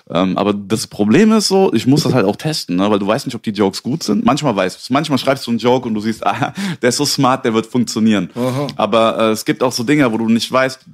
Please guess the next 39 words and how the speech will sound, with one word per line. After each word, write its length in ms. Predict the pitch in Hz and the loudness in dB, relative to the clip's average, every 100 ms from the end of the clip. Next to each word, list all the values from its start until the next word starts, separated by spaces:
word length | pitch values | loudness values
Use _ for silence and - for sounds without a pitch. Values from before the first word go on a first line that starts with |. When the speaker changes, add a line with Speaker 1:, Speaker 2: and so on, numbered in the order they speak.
| - | -8
Speaker 1:
ob 260 | 87 - | -4 -4
die 100 | - | -2
mehr 180 | 120 117 | 2 2
über 160 | 110 107 | 2 2
die 80 | 107 | 4
Energie, 400 | 107 107 117 139 | 2 0 0 0
über 140 | 107 | 2
die 180 | 104 90 | 0 0
Attitude 500 | 113 123 113 131 127 | 0 -2 -4 -4 -2
oder, 180 | 117 110 | 0 0
oder 140 | 110 | 0
über 220 | 98 110 120 | 0 0 2
irgendein 320 | 120 98 98 | 0 0 -2
Acting, 320 | 170 175 170 | -2 -2 -2
über 220 | 110 110 - | -2 0 0
irgendeine 320 | 117 110 104 | 0 0 0
Art 100 | 120 | -2
und 60 | |
Speaker 2:
Mhm. 40 | 113 | -2
Speaker 1:
Weise, 160 | 107 | 0
wie 60 | 113 | 0
du's 160 | 107 127 | -2 0
rüberbringst, 460 | 160 - 147 143 - - - - | 0 0 -4 -6 -14 -18 -10 -2
kommt. 260 | 156 156 | 0 0
Und 280 | 123 120 - | 0 0 0
ja, 120 | 151 | 0
dafür 400 | 131 101 - - | 0 -2 0 -2
brauch 160 | - 131 | 0 2
ich 80 | 110 | 2
eigentlich 260 | 151 156 | 2 2
eine, 220 | 151 143 117 | 4 4 4
eine 280 | 143 143 135 | 4 4 4
fucking 420 | - 160 151 143 | 0 -4 -2 -2
Show 280 | - 143 131 | 0 0 2
halt, 160 | 107 | 0
ein 160 | 107 95 | 0 -2
Publikum 440 | 127 98 98 98 | -4 -8 -6 -4
so. 100 | 92 | -4
Speaker 2:
Mhm. 400 | 107 104 107 101 | -6 -8 -8 -8